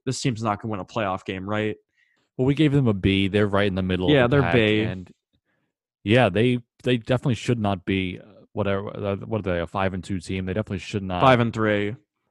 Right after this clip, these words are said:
Speaker 2: be at that point i-, in the year. I mean, they just had some luck. They came back against the Falcons, which they probably shouldn't have won. They, they just,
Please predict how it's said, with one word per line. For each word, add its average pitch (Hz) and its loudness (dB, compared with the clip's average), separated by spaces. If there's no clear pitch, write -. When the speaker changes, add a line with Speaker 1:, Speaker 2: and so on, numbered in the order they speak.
Speaker 2:
be 90 0
at 87 -2
that 87 -2
point 90 -8
i-, - -12
in 92 -10
the 95 -6
year. 127 0
I 113 0
mean, 92 -4
they 92 -2
just 92 -6
had 101 -6
some 90 -10
luck. 92 -2
They 95 -8
came 101 -8
back 98 -4
against 98 -10
the 98 -10
Falcons, 90 -6
which 92 -6
they 92 -4
probably 90 -4
shouldn't 92 -8
have 82 -6
won. 85 -4
They, 78 -10
they 92 -12
just, - -16